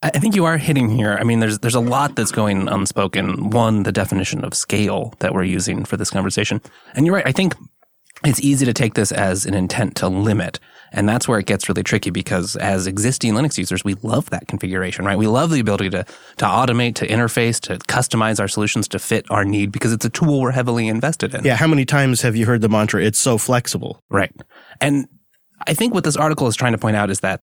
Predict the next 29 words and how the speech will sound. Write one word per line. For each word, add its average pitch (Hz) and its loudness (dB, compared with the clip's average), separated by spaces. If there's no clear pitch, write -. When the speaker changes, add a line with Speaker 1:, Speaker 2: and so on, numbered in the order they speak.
Speaker 2:
There's - -4
too 165 4
much 131 2
of 120 4
that. 98 0
Speaker 1:
There's 123 0
too 175 2
much 135 2
of 98 -2
that. 98 -4
I, 117 -2
and 131 2
where 151 0
it's - -4
tricky 233 0
is 135 0
you 120 0
try 147 0
to 123 0
get 120 -2
both, 101 0
right? 110 2
We've 113 2
all 143 4
had 147 0
tools 135 2
where 113 0
you're 107 0
like, 101 -2